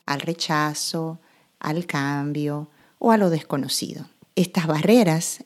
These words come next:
que nos impiden perseguir nuestras pasiones y sueños, las identifico como mitos porque no son verdaderas y en el sentido literal de la palabra. Sin embargo, las repetimos como cuentos mágicos que se arraigan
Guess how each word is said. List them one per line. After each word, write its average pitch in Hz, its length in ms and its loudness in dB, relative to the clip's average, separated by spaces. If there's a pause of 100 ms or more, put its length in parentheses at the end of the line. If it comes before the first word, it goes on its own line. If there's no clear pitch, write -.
que 165 100 2
nos 147 240 0
impiden 160 640 2
perseguir 147 580 -4
nuestras 139 340 -8
pasiones 139 680 -4
y 139 60 -8
sueños, 139 680 -6 (320)
las 156 180 -8
identifico 160 540 -2
como 214 240 2
mitos 143 340 -4
porque 151 580 -4
no 247 140 8
son 320 200 4
verdaderas 226 760 2 (140)
y 180 460 0
en 170 180 0
el 165 80 -4
sentido 175 460 2
literal 170 520 6
de 147 100 0
la 135 140 -2
palabra. 139 440 -6
Sin 156 180 -4
embargo, 156 540 -4 (560)
las 147 640 -2
repetimos 156 1000 -2 (140)
como 170 240 -2
cuentos 254 400 0
mágicos 165 640 -6
que 170 120 -10
se 156 140 -6
arraigan 156 720 -4